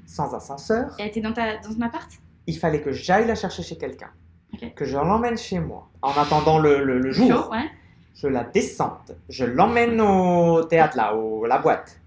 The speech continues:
Speaker 2: Ouais.
Speaker 1: Je la monte, je fais mon show, je l'enlève, et je remonte chez moi. Et puis, quelques jours plus tard, je la ramène, euh, là où je l'ai prise.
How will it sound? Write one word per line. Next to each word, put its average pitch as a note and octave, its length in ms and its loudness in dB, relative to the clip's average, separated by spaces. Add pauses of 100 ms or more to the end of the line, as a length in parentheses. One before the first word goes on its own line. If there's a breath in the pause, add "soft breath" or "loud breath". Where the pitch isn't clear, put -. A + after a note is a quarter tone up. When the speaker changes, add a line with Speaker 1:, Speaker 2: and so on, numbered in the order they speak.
Speaker 2:
Ouais. G3+ 240 -10
Speaker 1:
Je - 100 -12
la A2+ 160 -8
monte, F3 460 2
je C#3+ 100 -6
fais D#3 200 2
mon D#3+ 160 0
show, B3+ 440 2
je C#3+ 120 -4
l'enlève, D#3+ 560 2 (240 loud breath)
et C3+ 100 -2
je B2 140 -4
remonte A3+ 640 4
chez G3+ 160 0
moi. G3 400 0 (180 loud breath)
Et C#3+ 100 -8
puis, C3+ 300 -10
quelques D3+ 180 -2
jours D#3 180 -2
plus D#3+ 140 -12
tard, A3+ 380 0 (220 loud breath)
je C#3+ 240 -6
la B2 160 0
ramène, G3 800 0
euh, D3 200 0
là C#3+ 160 0
où C#3 80 -6
je C3 60 -8
l'ai E3 100 -4
prise. - 380 -8